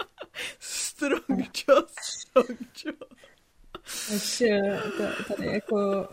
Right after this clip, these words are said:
Speaker 2: se nalezne, eh, dědečka Wilhelma.
Speaker 1: Přesně tak, a který mu
Speaker 2: Který
Speaker 1: vlastně změní život, že jo? Protože Grog ho odmítne zabít, oni ho
Speaker 2: Ano.
Speaker 1: za to zmlátí
Speaker 2: Zabijou.
Speaker 1: a, a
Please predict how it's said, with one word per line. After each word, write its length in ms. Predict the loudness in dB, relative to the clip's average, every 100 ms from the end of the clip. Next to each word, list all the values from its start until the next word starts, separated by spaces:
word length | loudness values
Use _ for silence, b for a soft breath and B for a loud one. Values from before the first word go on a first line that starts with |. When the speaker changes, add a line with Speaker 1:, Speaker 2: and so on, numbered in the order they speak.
| -12 -18 -20 -20 _ -14
Speaker 2:
se 420 | -8 -6 -4 -4 -2
nalezne, 640 | -2 -2 -2 -2 -2 -4 -6
eh, 360 | -6 -6 -6 -10 _ _
dědečka 520 | 0 2 2 -4 -6
Wilhelma. 920 | -2 -2 -2 -2 -2 -4 -4 -6 -10 -18 -20
Speaker 1:
Přesně 320 | -20 -12 -10 -4
tak, 360 | -2 -2 -6 -16
a 80 | -18
který 240 | -12 -8
mu 40 | -2
Speaker 2:
Který 120 | 0
Speaker 1:
vlastně 320 | 0 0 -2
změní 300 | -2 -6 -8
život, 340 | -8 -10 -12 -12
že 120 | -12
jo? 80 | -12
Protože 520 | -12 -12 -10 -8 -8 -12
Grog 300 | -14 -12 -10
ho 120 | -8
odmítne 440 | -8 -8 -10 -10 -8
zabít, 540 | -8 -10 -12 -12 -14 _ b b b b
oni 220 | -12 -6 -2
ho 80 |
Speaker 2:
Ano. 100 | -2
Speaker 1:
za 120 | -2 -6
to 420 | -6 -6 -8 -10 -12
zmlátí 560 | -12 -10 -8 -10 -10 -6 0
Speaker 2:
Zabijou. 460 | 2 4 4 2 -2
Speaker 1:
a, 60 |
a 100 | -4